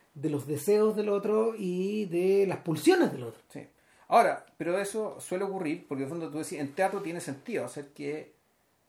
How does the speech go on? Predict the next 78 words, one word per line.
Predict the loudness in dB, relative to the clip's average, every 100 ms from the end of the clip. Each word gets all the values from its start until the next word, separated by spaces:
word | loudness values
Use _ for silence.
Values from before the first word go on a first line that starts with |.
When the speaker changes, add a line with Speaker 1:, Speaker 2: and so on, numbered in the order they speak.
| _ _ _ _ _ _ _ _
Speaker 2:
tam-, | -10 -8 -10
también | -6 -4 -4 -6
es |
potente | -4 -6 -6 -8
que | -8 -10
se | -10
le | -6
hable | -4 -4
a |
un | -8
público, | -6 -6 -6 -10 -20 _
¿cachai? | -16 -14 -14
Si | -10
le | -10
confesará | -10 -14 -14 -6 -4
a | -4 -6
alguien | -8 -8
más | -8 -8
es |
porque | -12 -10 -10
ese | -8
alguien | -8 -8
más | -10
tiene | -8 -8
una | -8
importancia. | -10 -18 -20 -20 -10 -6
Es | -6
importante | -6 -8 -8 -8
que | -10
este | -10 -12
personaje | -12 -10 -10 -12
sepa | -6 -4 -4 -6 -14 _ _
lo | -10
que | -10
le |
están | -12 -16
diciendo. | -14 -18 -10 -8
Speaker 1:
Claro. | -8 -10 _ _ _ _ _
Speaker 2:
Sin | -2
embargo, | 2 4
la |
película | 2 2 2
no | 2
es |
así. | -2 -6 -8
Speaker 1:
No, | -2 2 2
la | 4
película | 2 2
Speaker 2:
En | 2
la |
película, | 2 4 4
Speaker 1:
no. | 2
Speaker 2:
este | -2 -4
cura | 0 0
no | 0 -4
tiene, | -4 -2 -2 -4
no, | -4
no | -2
pesa | -2 2
nada. | 2 2 -2 -4
Speaker 1:
En | 0
la, | 0
Speaker 2:
Es |
un | -2 -2 0
Speaker 1:
en | 4
la |
Speaker 2:
auditor | 4 4
Speaker 1:
peli-, | 0
Speaker 2:
con | 0
cara | 2 4
de |
pasmo, | 4 0 -2 -6
digamos. | -4 -2
Speaker 1:
eh, | -2 0
claro, | 0 2 2
en | -2
la |
película | -2 -4 -2 0 0 -2